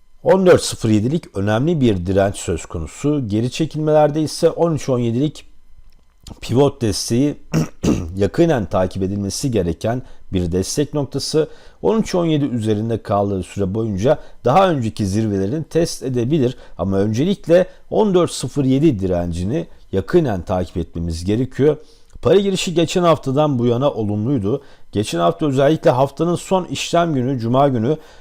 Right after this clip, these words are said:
e, çimento sektöründe ciddi bir para girişi oldu. Çimsa, Afyon, Akçansa, Nuh Çimento bunlardan bir tanesiydi. Ve Afyon'da geçen hafta Cuma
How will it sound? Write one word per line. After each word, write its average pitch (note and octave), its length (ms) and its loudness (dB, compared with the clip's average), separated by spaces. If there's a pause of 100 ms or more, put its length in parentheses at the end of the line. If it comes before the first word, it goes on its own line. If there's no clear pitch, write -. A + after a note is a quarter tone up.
(200)
e, F#2 360 4
çimento D#3+ 560 0
sektöründe B2 1040 2
ciddi A#2 320 -4
bir C#3 120 0
para A#2 280 -2
girişi A2+ 400 -2
oldu. G#2+ 420 2 (240)
Çimsa, D3+ 420 2
Afyon, D3 500 2
Akçansa, C#3 800 2 (300)
Nuh C3+ 240 2
Çimento C#3+ 600 0 (140)
bunlardan G2+ 520 2
bir A#2+ 120 2
tanesiydi. F#2+ 720 -2 (300)
Ve C3 60 4
Afyon'da C3+ 500 2
geçen G#2+ 300 -2
hafta G#2+ 280 -2
Cuma A2 360 0